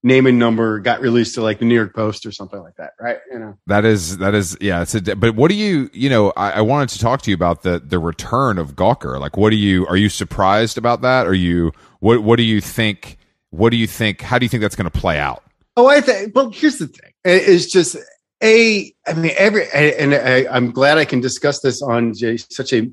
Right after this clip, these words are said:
Speaker 1: media savvy podcast as well. But I mean, you know, anyone launching a new site is, it, like, the,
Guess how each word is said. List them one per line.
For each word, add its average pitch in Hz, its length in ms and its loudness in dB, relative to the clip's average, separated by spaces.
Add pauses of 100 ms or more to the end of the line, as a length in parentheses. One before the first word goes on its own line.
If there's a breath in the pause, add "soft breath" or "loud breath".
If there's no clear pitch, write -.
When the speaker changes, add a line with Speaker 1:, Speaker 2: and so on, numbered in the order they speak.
(140)
Speaker 1:
media 131 340 0
savvy 107 640 -4 (160)
podcast 139 640 -4
as 120 120 -12
well. 131 300 -2 (240 loud breath)
But 170 300 4
I 165 80 2
mean, 165 260 4 (400 soft breath)
you 185 100 2
know, 175 180 0 (120)
anyone 220 520 6
launching 143 580 0
a 131 80 4
new 127 180 2
site 123 380 -2
is, 120 360 -4
it, 123 200 -4
like, 139 240 0
the, 135 260 0